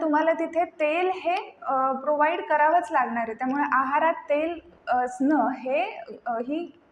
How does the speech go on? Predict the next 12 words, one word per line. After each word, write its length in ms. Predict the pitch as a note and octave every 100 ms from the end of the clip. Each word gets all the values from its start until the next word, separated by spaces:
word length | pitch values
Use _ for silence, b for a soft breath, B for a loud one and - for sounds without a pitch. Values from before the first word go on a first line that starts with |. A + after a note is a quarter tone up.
| _
नितांत 460 | B3 C#4+ D#4+ E4+ F#4
गरज 420 | G4 E4 D#4 D4+
आहे 280 | B3 G3+ F#3
आणि 300 | A3 B3 C#4
या 120 | D#4+
तेलाचा 580 | E4 D#4+ D#4 D#4 E4+ F#4 B B B B B -
तुम्हाला, 720 | A3 - D#4+ D#4 E4 F4 F#4
अम, 600 | G4 E4+ C4+ C4+ C4 B3+
त्रास 480 | B3+ - C4+ E4 -
कधी 200 | G4 F4
होणार 340 | F4 D#4+ D4+ C#4+
आहे? 140 | C4+